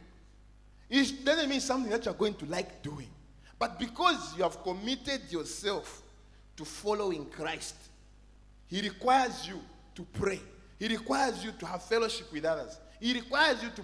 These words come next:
break bread with others. Devote yourself. Force yourself. Push yourself to achieve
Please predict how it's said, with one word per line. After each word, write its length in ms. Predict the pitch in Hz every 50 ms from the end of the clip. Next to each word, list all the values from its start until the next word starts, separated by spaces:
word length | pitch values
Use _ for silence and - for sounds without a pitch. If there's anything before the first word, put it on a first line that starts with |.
| - -
break 340 | - 285 311 311 - - -
bread 200 | - 214 226 226 - -
with 120 | 156 151
others. 480 | 156 165 170 160 143 127 113 - - - - - - - - - - - - - - - - -
Devote 540 | - 143 156 123 117 143 180 196 190 190 -
yourself. 400 | 151 123 - - - 127 113 117 - - - - - - -
Force 540 | - - - - 208 220 220 220 - - 160
yourself. 460 | 135 120 - - - 123 107 - - - - - - - -
Push 340 | - - 381 415 - - -
yourself 460 | 202 175 - - 180 170 165 151 - - - - - - - - - - - -
to 80 | - - - -
achieve 600 | - - - - - 214 214 208 208 202 185 -